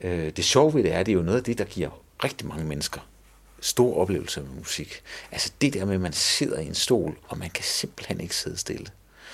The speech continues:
Og det tror vi er et, øh, et udslag af det her, vi kalder predictive coding. Det der med, at vi vil gerne forudsige fremtiden på en måde, så vi kan bevæge os i takt til den. Altså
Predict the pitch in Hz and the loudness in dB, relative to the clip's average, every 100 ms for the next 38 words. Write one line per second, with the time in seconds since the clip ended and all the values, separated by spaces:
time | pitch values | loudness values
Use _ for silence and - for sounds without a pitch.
0 | - - - - - - 190 - 175 143 | -12 -10 -12 -12 -2 4 6 8 6 6
1 | 110 - 110 - 92 - - - _ _ | 4 4 2 2 -2 -2 -8 -14 _ _
2 | _ _ _ - 110 104 95 98 95 151 | _ _ _ 0 4 6 6 2 2 4
3 | - - 92 - - 113 110 87 - - | 4 2 0 0 -4 -4 -2 -2 -2 -2
4 | 82 - 87 92 - 87 - 87 98 98 | -2 -2 -4 -2 -2 -2 0 0 0 -8
5 | - - 131 117 85 90 104 - - - | -12 0 2 2 0 0 -2 -6 -14 -16
6 | - - - - - 101 120 160 165 98 | -18 -2 0 0 -10 0 2 4 6 6
7 | 98 120 117 120 131 - 104 - 95 107 | 4 4 8 8 6 0 0 0 -2 0
8 | - 76 76 104 85 82 82 98 90 80 | -2 -4 -2 -2 0 2 2 2 0 -2
9 | 80 71 90 90 - - - 71 - - | -6 0 4 4 4 -4 -4 -6 -6 -4
10 | - - - - - | -4 -6 -10 -6 -6